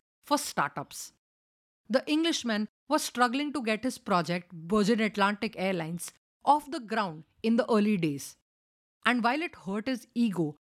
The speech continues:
Branson had to admit that he needed a mentor to help him. And that mentor was airline engineer and airways entrepreneur Sir Freddie Laker.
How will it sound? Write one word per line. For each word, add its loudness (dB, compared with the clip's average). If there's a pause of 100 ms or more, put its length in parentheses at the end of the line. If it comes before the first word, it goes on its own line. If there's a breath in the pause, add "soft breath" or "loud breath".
(140)
Branson 0
had -2
to -4
admit -4 (220)
that 0
he 0
needed 2
a 2
mentor 0
to -2
help -2
him. -10 (720)
And 2
that 2
mentor -6 (260)
was 2
airline 2
engineer 0
and 0 (160)
airways 2
entrepreneur -4 (180)
Sir 0
Freddie -2
Laker. -4